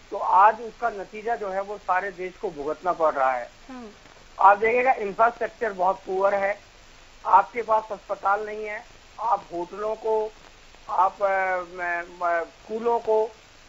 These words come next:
Speaker 1: इस जगह ऐ-, ऐसे स्थानों को आप isolation center बना रहे हैं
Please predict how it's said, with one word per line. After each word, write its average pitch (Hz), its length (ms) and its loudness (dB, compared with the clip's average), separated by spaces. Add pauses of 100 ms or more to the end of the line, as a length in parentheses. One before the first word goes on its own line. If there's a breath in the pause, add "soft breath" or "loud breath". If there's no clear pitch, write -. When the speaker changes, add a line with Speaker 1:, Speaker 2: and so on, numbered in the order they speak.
Speaker 1:
इस 226 200 -8
जगह 226 180 0
ऐ-, 220 300 2
ऐसे 226 300 -2
स्थानों 214 360 2
को 208 160 0
आप 196 220 6
isolation 208 540 -6
center 180 360 -8
बना 185 280 0
रहे 185 180 -2
हैं 156 200 -8